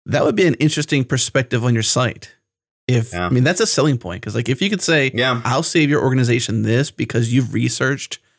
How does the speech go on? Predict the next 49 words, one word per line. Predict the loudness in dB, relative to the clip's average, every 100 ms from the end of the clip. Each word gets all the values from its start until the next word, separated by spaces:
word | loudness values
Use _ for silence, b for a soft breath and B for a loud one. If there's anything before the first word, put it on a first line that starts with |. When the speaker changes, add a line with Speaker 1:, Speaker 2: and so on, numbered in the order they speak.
| _ _ _ _
Speaker 1:
you | -2 0
know, | 0 -4 -8 _ -2
all | 0 2
the | 0
re-," | 0
you | 2
know, | 2 2
just | 0 2
like, | 0 0
uh, | 2 2 2 0
Nadia | 0 0 0
did, | 0 -2 -4 _ -2
Jared, | 0 0 0
with | 0
that | -2 -4 _ -4
hypothetical | -2 0 0 2 2
Speaker 2:
Mm. |
Speaker 1:
number | 2 2
way | 2 0
back | 0 -2 -4
with | -4
open | -4 -6 -6
source, | -4 -2 -2 -4 -6 -8
which | -6 -4 -2 -2 -4 0
isn't | 2 4
a | 2
point | 2
I'll, | 0 -2 -2
I'll | -2
drive | 0 -2
home | -2 0
here, | -2
but | -2 -4 b b b
look | 0 0
it | 0
up | -2
if | -2
you | 0
want | 2 2
to. | 0
But | -2 -2 -6 _ -10
the | -6
point | 0 2
is, | 2 2
is, | -2
like, | -4
you | -4
can, | 0 2
like, | 2 0 -4